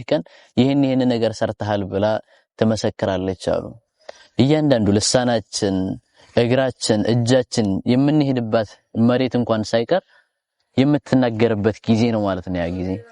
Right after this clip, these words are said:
ያ ጊዜ ከድንጋጤ የተነሳ እናት ልጇን የምትረሳበት፣ እርጉዝ የሆነች ሴት ልጇን የምትዘነግፍበት፣ ኢቭን ህፃናት እንኳን ሽበት የሚያወጡበት ቀን ነው።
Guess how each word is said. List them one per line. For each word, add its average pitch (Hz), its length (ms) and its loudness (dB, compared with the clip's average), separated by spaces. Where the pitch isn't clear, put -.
ያ 120 240 2
ጊዜ 151 240 2
ከድንጋጤ 131 640 0
የተነሳ 117 480 -2
እናት 123 380 0
ልጇን 110 300 2
የምትረሳበት፣ 98 840 -2
እርጉዝ 131 360 2
የሆነች 135 380 0
ሴት 139 260 0
ልጇን 127 360 2
የምትዘነግፍበት፣ 107 1000 0
ኢቭን 131 340 2
ህፃናት 110 440 0
እንኳን 113 300 2
ሽበት 98 280 -2
የሚያወጡበት 90 720 -2
ቀን - 200 -2
ነው። - 140 -12